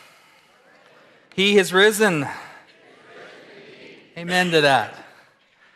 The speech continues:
Uh, I wanna just greet, uh, each of you here this morning. For those of you who are regular attenders at Bethel Church, it is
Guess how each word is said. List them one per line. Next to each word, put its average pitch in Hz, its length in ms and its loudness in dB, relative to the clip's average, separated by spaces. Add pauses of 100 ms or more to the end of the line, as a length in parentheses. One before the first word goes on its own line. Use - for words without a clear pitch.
(220)
Uh, - 40 -10
I 160 180 4
wanna 180 260 2
just 170 260 -6
greet, 196 460 -4
uh, 175 260 2
each 196 240 -2
of 175 80 -6
you 170 140 -6
here 185 320 2
this 165 240 -8
morning. 185 300 0
For 180 100 -12
those 175 240 0
of 170 80 -12
you 175 140 -2
who 165 100 -6
are 165 140 4
regular 165 500 2
attenders 170 580 -2 (540)
at 175 180 -2
Bethel 165 300 2
Church, 165 380 -2
it 156 80 -2
is 151 120 -2